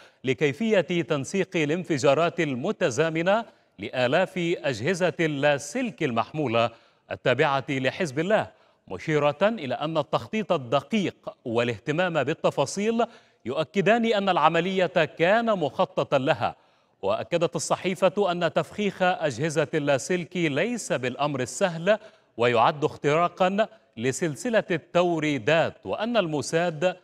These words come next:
صنع أجهزة اللاسلكي بنفسه. وذكرت الصحيفة أن من فخخ أجهزة اللاسلكي كان لديه معلومات استخباراتية دقيقة عن حزب الله،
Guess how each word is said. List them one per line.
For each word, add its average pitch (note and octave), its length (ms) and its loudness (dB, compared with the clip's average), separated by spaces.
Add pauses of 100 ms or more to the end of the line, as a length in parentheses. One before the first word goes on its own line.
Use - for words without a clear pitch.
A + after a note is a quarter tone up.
(220)
صنع G#3 720 0
أجهزة D#3 500 0
اللاسلكي C#3 600 0
بنفسه. C3+ 520 -2 (460)
وذكرت D3+ 580 2
الصحيفة G#3 840 0
أن F3 280 -2
من F#3+ 180 0
فخخ A3 520 -2
أجهزة D#3 680 0
اللاسلكي E3+ 800 -2 (360)
كان D3 180 2
لديه F#3+ 440 2
معلومات F3+ 560 0
استخباراتية D3+ 1000 0
دقيقة D#3 800 -2
عن G#2+ 280 0
حزب B2+ 260 -6
الله، D#3 380 0